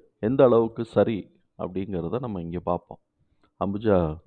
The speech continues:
சிமெண்ட்ஸ் ஓ என் ஜி சி பார்த்துட்ருக்குறோம். ஓ என் ஜி சில வந்து செகண்ட் ரெசிஸ்டன்ஸ் வந்து த்ரீ ஜீரோ ஃபைவ்ல இருக்கு. சப்போஸ் திரும்புச்சு அப்படின்னு சொன்னாக்க டூ நைன்டி நைன்ல காட்டுது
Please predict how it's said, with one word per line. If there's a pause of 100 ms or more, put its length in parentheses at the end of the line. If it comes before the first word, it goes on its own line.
(500)
சிமெண்ட்ஸ்
ஓ
என்
ஜி
சி
பார்த்துட்ருக்குறோம். (760)
ஓ
என்
ஜி
சில
வந்து (360)
செகண்ட்
ரெசிஸ்டன்ஸ்
வந்து (280)
த்ரீ
ஜீரோ (140)
ஃபைவ்ல
இருக்கு. (500)
சப்போஸ்
திரும்புச்சு
அப்படின்னு
சொன்னாக்க (180)
டூ
நைன்டி
நைன்ல
காட்டுது